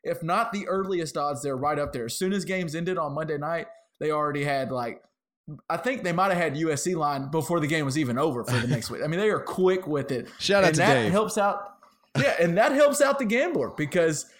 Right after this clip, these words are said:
Speaker 1: if you're betting, sometimes you jump on a line that just is a dumb line. And even Dave said last week, they put out dumb lines on accident every now and then. And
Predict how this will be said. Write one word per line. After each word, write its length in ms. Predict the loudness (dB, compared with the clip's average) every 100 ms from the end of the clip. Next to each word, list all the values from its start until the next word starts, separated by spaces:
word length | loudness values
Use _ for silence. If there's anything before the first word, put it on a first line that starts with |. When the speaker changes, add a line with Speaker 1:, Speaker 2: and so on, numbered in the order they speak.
| -8 -4
Speaker 1:
if 140 | 0
you're 120 | 0
betting, 300 | 2 4 2
sometimes 460 | 0 0 0 0 0
you 80 | 0
jump 280 | 0 2 2
on 120 | 2
a 40 |
line 200 | 2 0
that 160 | 0 -2
just 220 | -2 -4 -4
is 100 | -6
a 60 |
dumb 420 | -6 -2 0 2 2
line. 260 | 0 0
And 120 | 0
even 200 | 0 0
Dave 220 | 2 2 2
said 160 | 2
last 300 | 2 0 0
week, 180 | -2 -2 -8 -14 0
they 140 | 0
put 180 | 4 4
out 220 | 4 2
dumb 180 | 0 2
lines 240 | 0 2
on 140 | 2 2
accident 360 | 0 -2 -2
every 160 | -2 -2
now 160 | -2
and 80 | -2
then. 120 | -4
And 240 | -4 -6